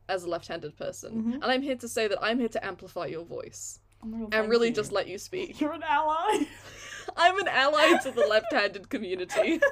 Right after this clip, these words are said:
Speaker 1: <laughs> today because I am uplifting Ushiwaka and his not real spikes. <laughs> I'm sure there are real-life left-handed volleyball players.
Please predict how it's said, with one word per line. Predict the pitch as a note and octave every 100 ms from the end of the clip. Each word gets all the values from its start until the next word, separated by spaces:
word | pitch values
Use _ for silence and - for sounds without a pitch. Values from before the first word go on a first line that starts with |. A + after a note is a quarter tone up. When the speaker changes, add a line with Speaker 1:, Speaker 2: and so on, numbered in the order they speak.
| - F5+ - - -
Speaker 1:
<laughs> | - _ - - G#5+ D#5 -
today | D4+ B3+ B3+ A#3+
because | B3+ - B3 -
I | A3+
am | A#3+ A3+ G#3
uplifting | A3+ A3 G#3 - G#3
Ushiwaka | - A3 F#3+ F3 - - F3 F3+ _ C4 -
and | G3+
his | A3 F#3+ - - - _
not | G#3 A3+ C#4 - G3+
real | B3 A3 F#3+
spikes. | - - G#3 - - A#3+ F#4+
<laughs> | E4 - - - A4 - - - - _ _ - D5+ E5+ _ - _ E4+ - _ _ _ - - E5
I'm | - D4+
sure | - B4+
there | F4 C#4+
are | B3+ B3 G#3 F#4+ C#4+
real-life | G#3+ B3+ A3 A3 A3 A3
left-handed | G3+ F#3 - F#3+ F#3 F3+
volleyball | F3+ F3 F3+
players. | F3 F#3 E3 F3 -